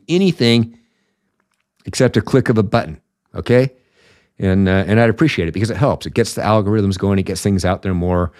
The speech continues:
and all that. I'm on all the socials at the Nunn Report except for TikTok because I don't do that commie B S.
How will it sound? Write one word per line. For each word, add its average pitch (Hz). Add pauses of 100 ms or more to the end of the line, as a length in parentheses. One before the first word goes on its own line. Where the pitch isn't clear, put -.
(320)
and 95
all 92
that. 90 (600)
I'm 107
on 110
all 131
the 156
socials 131
at 117
the 131
Nunn 120
Report 117
except 107
for 110
TikTok 135
because 95
I 95
don't 117
do 139
that 147
commie 127
B 113
S. 110